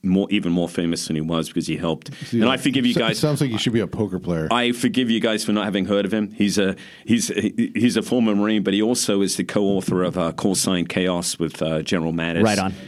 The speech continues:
Speaker 1: And, uh, wrote a number of, um, has written a number of books about, uh, about the war, and actually, you know, going all the way back to Vietnam.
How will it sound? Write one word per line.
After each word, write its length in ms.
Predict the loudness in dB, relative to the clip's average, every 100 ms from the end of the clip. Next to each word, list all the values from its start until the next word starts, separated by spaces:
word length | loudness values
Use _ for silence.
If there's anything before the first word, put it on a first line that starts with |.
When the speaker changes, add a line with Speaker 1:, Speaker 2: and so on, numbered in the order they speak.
| -20 -20 -6
Speaker 1:
And, 280 | -2 0 0
uh, 120 | 0
wrote 240 | 2 2
a 60 | 0
number 320 | 0 0 0
of, 180 | 0 0
um, 380 | 0 0 -2 -2
has 160 | -4
written 220 | -4 -2
a 40 | -2
number 280 | 0 0 -2
of 100 | -2
books 320 | -4 -2 -4
about, 460 | -2 -4 -4 -6
uh, 320 | -4 -4 -6 -10
about 240 | -6 -4 -2
the 80 | -2
war, 360 | 0 0 -2
and 80 | -4
actually, 360 | -4 -4 -6 -6
you 160 | -4 -2
know, 80 | -2
going 260 | -2 0
all 80 | 0
the 80 | -2
way 140 | -2
back 240 | -4 -6 -10
to 80 | -8
Vietnam. 500 | -6 -4 -6 -8